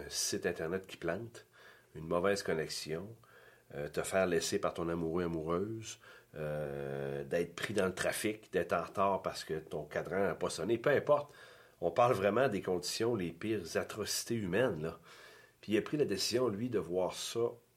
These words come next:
positivement, OK ? Il a essayé de voir là-dedans, c'était quoi qu'il y avait de positif. Imagine. Que ce soit un coucher de soleil ou un lever de soleil,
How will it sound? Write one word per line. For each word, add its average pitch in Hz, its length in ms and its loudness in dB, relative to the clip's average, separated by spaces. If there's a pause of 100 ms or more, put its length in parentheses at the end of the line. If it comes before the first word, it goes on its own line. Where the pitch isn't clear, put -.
(160)
positivement, 92 1160 0 (280)
OK ? 80 180 -8
Il - 920 -8
a 101 40 6
essayé 160 220 2
de 113 60 -4
voir 127 400 8
là-dedans, 113 480 6 (560)
c'était - 260 0
quoi 113 200 0
qu'il - 100 -2
y 95 40 4
avait 90 120 2
de 87 60 -6
positif. 80 500 -8
Imagine. 95 360 0 (1400)
Que - 100 -2
ce - 140 2
soit 95 180 -2
un 95 40 -4
coucher - 260 -6
de - 60 -6
soleil 95 520 -4 (180)
ou 85 140 -2
un 87 80 2
lever 87 240 -2
de 82 60 -6
soleil, 80 420 -8